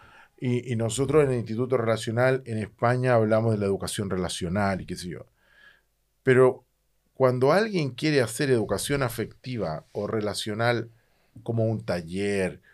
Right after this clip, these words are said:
como un programa paralelo, donde el psicólogo, el encargado de convivencia, hacen educación relacional, yo digo, estamos otra vez cayendo en el mismo problema, en el mismo error.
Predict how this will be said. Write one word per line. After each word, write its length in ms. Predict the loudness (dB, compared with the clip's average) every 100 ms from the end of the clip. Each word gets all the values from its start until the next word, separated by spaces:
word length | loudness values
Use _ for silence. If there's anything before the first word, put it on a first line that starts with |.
| _
como 200 | -10 -4
un 140 | -4 -2
programa 540 | -2 0 0 0 -2
paralelo, 920 | -4 -4 -6 -4 -2 -2 -4 -6 -12 _ _ -6
donde 200 | -2 0
el 60 | -2
psicólogo, 760 | -4 -6 4 8 10 8 6
el 60 | 2
encargado 440 | 0 -4 0 0
de 100 | 0
convivencia, 800 | -2 -4 -4 -2 -4 -4 -6 -6 _
hacen 300 | -10 -8 -4
educación 500 | -4 -2 -4 -4 -4
relacional, 680 | -2 -2 -2 -4 -2 -2 -4 _ _ -20 _ _ -4
yo 140 | 2
digo, 200 | 4 6
estamos 500 | 4 4 2 2 -2
otra 240 | -2 2 2
vez 200 | 2 -2
cayendo 680 | 0 0 2 2 0 -2 -2
en 120 | -2 -2
el 80 |
mismo 340 | -2 -2 -2 -2
problema, 360 | 0 0 -2
en 60 | -4
el 60 | -6
mismo 240 | -6 -6
error. 260 | -4 -6